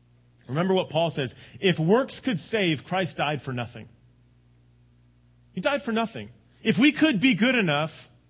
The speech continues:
what's the point? He never would have come. God would not have sacrificed his son.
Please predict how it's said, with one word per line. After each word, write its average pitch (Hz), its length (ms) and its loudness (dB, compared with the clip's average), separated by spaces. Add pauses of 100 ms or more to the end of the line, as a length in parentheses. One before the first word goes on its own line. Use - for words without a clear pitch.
(880)
what's 208 180 -8
the 185 80 -8
point? 190 220 -6
He 156 60 0
never 170 160 0
would 175 120 -2
have 156 100 -8
come. 175 200 -6 (2250)
God 151 160 -2
would 185 160 0
not 185 220 -4
have 147 160 -6
sacrificed 135 580 -10
his 131 360 -8 (180)
son. 123 420 -12